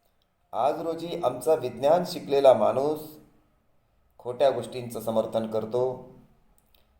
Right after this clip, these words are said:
मिथ्या गोष्टींचं समर्थन करतो, कल्पोकल्पित गोष्टींचं समर्थन करतो आणि अडाणी माणसाच्या पलीकडे जाऊन वर्तन करतो.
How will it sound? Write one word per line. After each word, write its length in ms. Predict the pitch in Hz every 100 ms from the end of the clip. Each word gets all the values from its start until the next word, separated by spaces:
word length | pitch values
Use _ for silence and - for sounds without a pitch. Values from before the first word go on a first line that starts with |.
| _
मिथ्या 500 | 104 117 - - 143
गोष्टींचं 520 | 143 135 131 127 120
समर्थन 500 | 117 113 113 113 110
करतो, 640 | 107 107 107 127 131 127 - - _ _ _ _ _ _ -
कल्पोकल्पित 1000 | 120 127 - 139 - 123 127 127 151 151
गोष्टींचं 540 | 127 120 - 117 120
समर्थन 520 | 120 110 110 110 110
करतो 680 | 107 101 101 123 127 127 - - _ _ _ _ _ _ _ -
आणि 240 | 139 190 - 113
अडाणी 380 | 127 143 165
माणसाच्या 800 | 143 110 123 120 131 123 - 175
पलीकडे 640 | - 120 120 131 - 180 180
जाऊन 220 | 139 123
वर्तन 460 | 110 104 - 98
करतो. 480 | 90 80 - - -